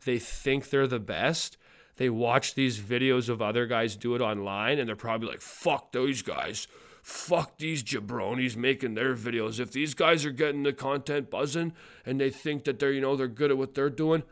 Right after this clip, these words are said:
imagine what I could do if I start uploading my videos." And <clears throat> don't get me wrong, there's tons of people out there that are really good at what they do. And I find, like,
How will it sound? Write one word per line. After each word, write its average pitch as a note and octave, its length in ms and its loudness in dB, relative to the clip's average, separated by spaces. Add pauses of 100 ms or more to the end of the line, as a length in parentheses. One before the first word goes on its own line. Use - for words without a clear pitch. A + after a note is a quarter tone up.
(120)
imagine C3 360 0
what A2+ 120 -2
I B2+ 180 4
could C3+ 220 -4
do A2+ 140 0
if G#2 120 -6
I A2+ 100 2
start A#2 380 0
uploading A#2 460 -2
my A2+ 320 -2
videos." B1 600 -10 (580)
And C#3 280 0
<clears throat> - 480 -4
don't F3+ 240 4
get F3+ 120 6
me D3 80 6
wrong, C3 300 4
there's D3 220 2
tons D3+ 300 4
of B2 100 -2
people B2+ 300 0
out A#2 140 0
there B2 120 0
that A2+ 120 0
are G#2 60 0
really A2 240 0
good A#2 180 -2
at A2+ 60 0
what A2 120 -8
they G#2 120 -6
do. G#2 440 -4 (480)
And B2 140 -2
I B2+ 100 2
find, C3 340 0
like, G#2+ 160 -2